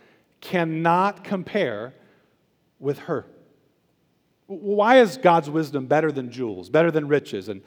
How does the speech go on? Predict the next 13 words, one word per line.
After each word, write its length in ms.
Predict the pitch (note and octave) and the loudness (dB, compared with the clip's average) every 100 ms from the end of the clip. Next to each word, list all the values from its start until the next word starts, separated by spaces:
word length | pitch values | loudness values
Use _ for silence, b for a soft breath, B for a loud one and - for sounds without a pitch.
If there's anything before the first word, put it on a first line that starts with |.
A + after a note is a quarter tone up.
| B B B B | B B B B
back 220 | G#3+ A3+ | 4 4
then, 160 | F#3+ F3+ | 2 2
that 120 | F3+ | 2
was 120 | E3+ | 0
silver 480 | - F#3 F#3 D#3+ F3 | -4 2 2 2 0
and 160 | D#3+ C3 | -2 -2
gold. 320 | B2+ B2 D3 | -2 -2 -2
Not 180 | F3+ F#3 | 0 2
a 40 | |
lot 200 | E3 E3 | 2 2
of 80 | D#3 | -2
you 140 | D#3 | -4
have 260 | C3+ C#3 | -2 -2